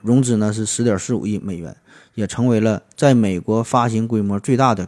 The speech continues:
中国民营企业。那史玉柱的身价突破五百亿啊，直接成为了这当年的中国富豪榜的前三名。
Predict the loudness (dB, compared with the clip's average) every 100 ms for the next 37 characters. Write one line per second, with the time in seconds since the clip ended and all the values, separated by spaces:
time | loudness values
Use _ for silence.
0 | -2 2 2 2 0 -2 -6 -2 0 -2
1 | -4 -8 -12 -14 -16 _ _ -6 -6 -2
2 | -2 0 -2 -4 -4 -4 -6 _ _ _
3 | -12 -6 -4 -2 -4 _ -10 -4 -2 -4
4 | -8 -12 -18 -10 -4 0 0 -2 -4 -2
5 | -4 -6 -6 -4 -2 -2 -4 -4 -4 -4
6 | -4 -2 -4 -6 -6 -6 -8 -8 -12 -12
7 | -14 -12 -14